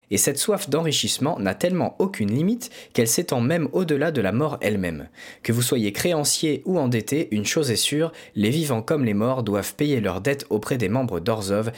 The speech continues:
qui extorquent toute la ville. À sa tête, nous trouvons maintenant Kaya, toute droit venue de l'extension Conspiracy.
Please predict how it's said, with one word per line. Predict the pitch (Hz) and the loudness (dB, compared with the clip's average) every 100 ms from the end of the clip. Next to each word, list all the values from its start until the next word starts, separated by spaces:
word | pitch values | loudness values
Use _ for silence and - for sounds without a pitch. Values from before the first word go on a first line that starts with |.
| - - | -12 -8
qui | - - | -4 -2
extorquent | 131 - 151 151 - - | -2 0 0 -2 -6 -6
toute | 160 - | -4 -2
la | 87 | -2
ville. | 82 62 - _ _ | -4 -8 -14 _ _
À | 95 | 0
sa | 104 123 | 2 2
tête, | 104 113 110 | 0 0 -2
nous | 110 120 | -2 -2
trouvons | 139 156 | -2 0
maintenant | 185 127 123 131 175 | 0 0 0 -2 -2
Kaya, | - 156 104 117 123 - | -2 0 2 0 -2 -4
toute | 220 - 131 | -4 -2 0
droit | 131 156 | 2 2
venue | 117 113 139 | 0 0 0
de | 151 | 0
l'extension | 107 110 117 113 - - - | 0 0 -2 0 0 -2 -2
Conspiracy. | 95 - - 117 92 - - | -4 -2 0 0 0 -2 -6